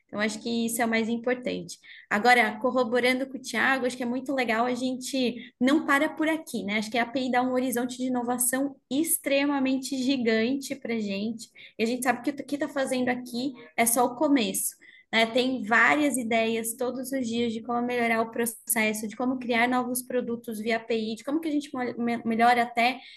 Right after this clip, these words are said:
é, nossa precificação, nossa, nosso, nosso, nosso engajamento das A P Is, né? Como é que a gente melhora o produto de fato, mas acho que é só o começo,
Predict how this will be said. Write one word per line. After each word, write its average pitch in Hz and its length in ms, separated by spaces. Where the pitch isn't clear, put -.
é, 208 320
nossa 233 380
precificação, 247 680
nossa, 233 320
nosso, 220 480
nosso, 220 720
nosso 254 200
engajamento 247 760
das 233 220
A 214 80
P 220 140
Is, 226 440
né? 226 140
Como 233 160
é 240 40
que 262 100
a 247 40
gente 247 240
melhora 240 360
o 277 60
produto 247 460
de 226 140
fato, 220 580
mas 240 140
acho 262 140
que 294 60
é 269 40
só 269 160
o 269 80
começo, 240 540